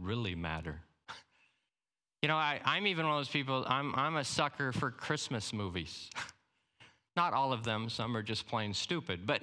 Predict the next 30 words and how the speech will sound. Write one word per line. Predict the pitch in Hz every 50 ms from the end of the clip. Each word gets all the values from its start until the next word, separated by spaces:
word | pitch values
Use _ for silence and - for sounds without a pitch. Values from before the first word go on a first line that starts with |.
| - 127
for | 127 - 160
the | 143 113 -
most | 175 170 196 208 202 - -
part, | 151 131 127 127 101 - - - - - - - - - -
the | - 170
concept | - - - 214 247 262 247 - 285 262 220 -
of | 202 185
most | 185 185 214 226 - -
Christmas | - - 202 196 - - 190 170 - -
movies, | 151 139 127 120 127 123 123 120 120 - - - _ _ _ _ _ _ _ -
I, | 135 135 135
I | - - 131 139 139
won't | 180 214 226 -
say | - 202 139
most, | 123 123 120 107 107 107 107 - - - - - - - - _ _ _ _ _ _ _ _ _ _ - - _ - 123
there's | - 165 175 170 196
a | 185
lot | 180 196 208 214 208
of | 190 160
different | 143 156 147 135 151 143 - -
kind | 131 123 117 117
of | 113 101
plots, | - - 120 107 98 87 - - - -
of | 80 95 -
course, | - 117 110 104 98 -
that | - 95
happens | 98 113 110 104 - 95 92 87
in | 95 95 92
Christmas | - 104 92 87 - - 90 - - -
movies. | - - - 95 92 - -